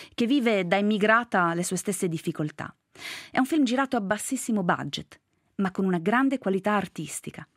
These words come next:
D'altronde, la cinematografia dell'Est Europa in questo è maestra. Fra le immagini più iconiche, degne di un photo award, le riprese di una parata nazionalista per le vie di Varsavia, con in primo piano l'amica Mo, pertica da fonica in mano,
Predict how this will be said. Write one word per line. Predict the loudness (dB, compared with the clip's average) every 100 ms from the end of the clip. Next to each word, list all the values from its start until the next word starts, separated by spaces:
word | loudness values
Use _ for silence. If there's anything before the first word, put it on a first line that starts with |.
| _
D'altronde, | -4 -4 0 0 0 -2 _ _
la | -4
cinematografia | 0 0 0 -2 -4 -2 0
dell'Est | 0 -2 -2
Europa | -2 2 2 2
in | -2
questo | -2 -4
è | -2
maestra. | 0 0 -2 -6 -10 -12 _ _ -16 -12 -12 -2
Fra | 2
le | 4
immagini | 4 6 6 4 0
più | 0
iconiche, | 0 2 2 2 0 -2 -4 -6 _
degne | -2 0 2 0
di | 0
un | -2
photo | -2 -2 0 0
award, | 2 4 4 4 0 -4 -6 -18 -4
le | 0
riprese | 0 2 0 2
di |
una | 0 2
parata | 2 2 2 0
nazionalista | 0 0 0 2 0 -2
per | -2 0
le | 0
vie | 0
di | 0
Varsavia, | -2 -4 -2 0 0 -4 -6 -20 -18
con | 0 2
in | 2
primo | 2 0
piano | 2 2 4
l'amica | 4 2 2 2
Mo, | 2 0 _ _
pertica | 0 0 0 -4 -2
da | -2
fonica | -2 -2 0 0
in | 2
mano, | 0 0 -4